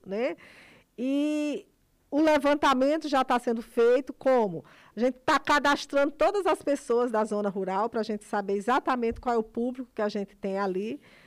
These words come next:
né? E, e o levantamento que a gente faz, assim, o pessoal tá satisfeito, porque a gente tá levando a saúde pra onde elas estão, vai, vai o dentista, vai o médico, vai a enfermagem, né? Vai, vão alguns estagiários pra fazer orientação.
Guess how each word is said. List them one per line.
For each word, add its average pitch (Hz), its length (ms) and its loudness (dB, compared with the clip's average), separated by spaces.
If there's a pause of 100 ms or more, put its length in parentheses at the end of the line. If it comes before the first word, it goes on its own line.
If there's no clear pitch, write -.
(220)
né? 226 380 -8
E, 403 420 -6
e 370 40 -2
o 392 80 -2
levantamento 370 600 0
que 330 80 0
a 311 60 2
gente 320 180 -2
faz, 359 280 0
assim, 269 280 -4
o 214 60 -2
pessoal 247 400 -2
tá 240 100 -2
satisfeito, 254 800 -2 (260)
porque 233 160 -8
a 240 80 0
gente 240 140 0
tá 240 140 0
levando 220 360 0
a 214 60 0
saúde 202 400 -2
pra 214 160 -6
onde 202 120 -4
elas 190 200 -4
estão, 254 480 -4
vai, 240 360 2 (360)
vai 247 240 2
o 247 40 0
dentista, 226 640 0
vai 220 260 2
o 220 60 0
médico, 233 420 -2
vai 240 260 2
a 233 40 2
enfermagem, 233 840 -2 (280)
né? 233 200 -4
Vai, 233 320 2
vão 240 280 -2
alguns 247 400 -2
estagiários 220 880 -2
pra - 180 -2
fazer 208 360 -2
orientação. 202 920 -4